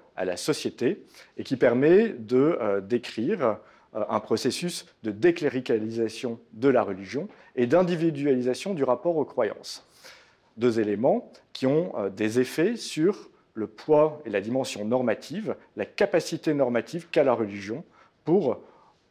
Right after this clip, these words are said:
ordonnancer, guider nos comportements dans la vie en société. Très rapidement,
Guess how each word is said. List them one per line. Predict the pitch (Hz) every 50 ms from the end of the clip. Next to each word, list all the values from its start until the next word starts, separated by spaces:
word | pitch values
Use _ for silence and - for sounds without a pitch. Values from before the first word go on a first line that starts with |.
| _ -
ordonnancer, | - 156 156 147 143 135 143 139 131 127 123 123 - - - 107 135 160 - - _ _ -
guider | 110 104 104 135 156 147 123 120 120 127 165 - - - - -
nos | 117 131 165
comportements | 160 - 160 131 - 139 - - - 113 120 147 165
dans | 135 117 113
la | 110 107
vie | 110 143
en | 156 127
société. | - - 117 - - 113 - - - _ _ _ _ - - - _ _ -
Très | - - - 139
rapidement, | 123 120 101 - - 101 101 104 117 143 220 -